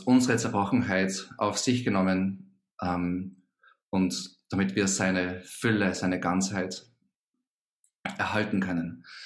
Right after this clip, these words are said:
Und, ähm, das ist das größte Geschenk, das man sich überhaupt vorstellen kann. Ähm,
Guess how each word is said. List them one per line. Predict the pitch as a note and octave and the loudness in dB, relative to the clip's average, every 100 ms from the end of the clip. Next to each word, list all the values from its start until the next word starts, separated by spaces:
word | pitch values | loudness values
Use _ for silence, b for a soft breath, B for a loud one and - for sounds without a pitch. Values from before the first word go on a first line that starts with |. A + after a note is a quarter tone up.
| B B _ | B B _
Und, | G2 F#2+ F#2 F#2 - - | 2 4 2 0 -4 -2
ähm, | F#2+ F#2+ F#2 F#2+ - _ _ _ _ _ _ _ - | 0 2 0 -2 -10 _ _ _ _ _ _ _ -6
das | G2 | -2
ist | G2 | -2
das | G2 | 0
größte | A#2 A2+ - | 2 2 0
Geschenk, | G2+ - F#2+ F#2+ | 0 0 0 0
das | F#2+ | -2
man | G2 | -4
sich | G2+ - | -2 0
überhaupt | A#2 G#2 G2 | 2 2 0
vorstellen | - G2 G2 - F2+ F2+ | -2 0 0 -2 -4 -4
kann. | F#2+ - - B B B B - | -4 -4 -6 B B B B -8
Ähm, | F2+ F2 F2+ F2 F2 | -4 -2 0 -2 -6